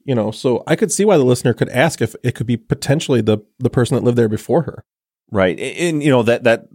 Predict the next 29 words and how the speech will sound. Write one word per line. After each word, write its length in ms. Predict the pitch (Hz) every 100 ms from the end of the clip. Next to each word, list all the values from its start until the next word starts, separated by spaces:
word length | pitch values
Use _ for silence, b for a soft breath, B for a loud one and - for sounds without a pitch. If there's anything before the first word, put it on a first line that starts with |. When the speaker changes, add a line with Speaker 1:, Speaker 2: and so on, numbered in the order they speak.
| 82
Speaker 2:
that 140 | 107
look 320 | 107 104 123 -
at 180 | 95
the 60 | 95
victimology 680 | 92 87 87 85 87 85 85 _ _ _ _ -
as 240 | 95 87
we, 420 | 90 92 87 87 -
uh, 120 | 101 - - _ -
I 120 | 113
can 120 | 107
tell 120 | 120
you 120 | 113 87
this, 520 | 82 104 87 - - _ _ _ _ _ _ _
the 120 | 110
prosecution's 920 | - 117 127 127 - 110 113 113 95
theory 400 | - 107 104 98
of 240 | 95 90 73
the 100 | 85
case 680 | - 90 82 64 - - - _ _ _ _ _ _ _ -
does 200 | 90 92
not 280 | 98 101 -
fit 200 | 101 92
whatsoever 920 | 95 92 - 90 87 87 80 76 52 _ _ _ _ _ _ _
with 360 | 85 85 78 - _ _ _
my 440 | 87 87 87 101 123
interpretation 800 | 107 92 87 80 87 80 82 78
of 140 | 71
the 60 | 71
victimology. 640 | 73 - 69 50 53